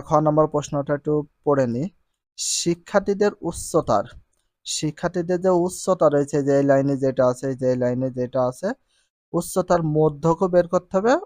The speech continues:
ও প্রসারক নির্ণয় করো। মধ্য-, খ নাম্বার সমাধান, শিক্ষার্থীদের উচ্চতা সম মানের ঊর্ধ্বক্রমে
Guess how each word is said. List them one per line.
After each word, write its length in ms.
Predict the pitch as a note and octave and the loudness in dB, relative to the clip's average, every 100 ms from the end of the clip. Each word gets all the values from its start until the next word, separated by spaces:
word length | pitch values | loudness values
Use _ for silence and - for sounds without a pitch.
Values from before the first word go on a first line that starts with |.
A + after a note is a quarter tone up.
| - D#3 | -2 -2
ও 20 | G#3+ | -2
প্রসারক 420 | - F3 - D#3+ D3 C#3+ | -2 -2 0 -2 -2 -4
নির্ণয় 280 | C3+ A2+ G#2+ | -2 -4 -6
করো। 140 | A2 A#2 B2+ | -10 -8 -6
মধ্য-, 240 | C3+ B2+ _ _ _ _ _ _ | -6 -8 _ _ _ _ _ _
খ 20 | D#3+ E3+ | 4 6
নাম্বার 320 | D#3+ C#3 C#3 F#3 - | 6 6 6 4 0
সমাধান, 460 | E3+ D#3+ D#3+ C#3+ D3+ G#3 - _ _ _ - - - - - - | 2 4 6 6 4 0 -10 _ _ _ -20 -20 -20 -8 -4 -2
শিক্ষার্থীদের 720 | F3 E3+ G3 F#3 F#3+ F#3+ G3+ - D#3+ | -2 0 2 2 2 2 2 0 -6
উচ্চতা 400 | - - F3 E3 - | -4 -4 0 0 0
সম 160 | C#3+ C3+ B2 B2+ | 0 2 2 4
মানের 260 | B2+ D3+ F3 - | 4 4 0 -2
ঊর্ধ্বক্রমে 540 | C#3+ C#3+ D3+ D#3+ D#3+ | -2 0 0 0 -2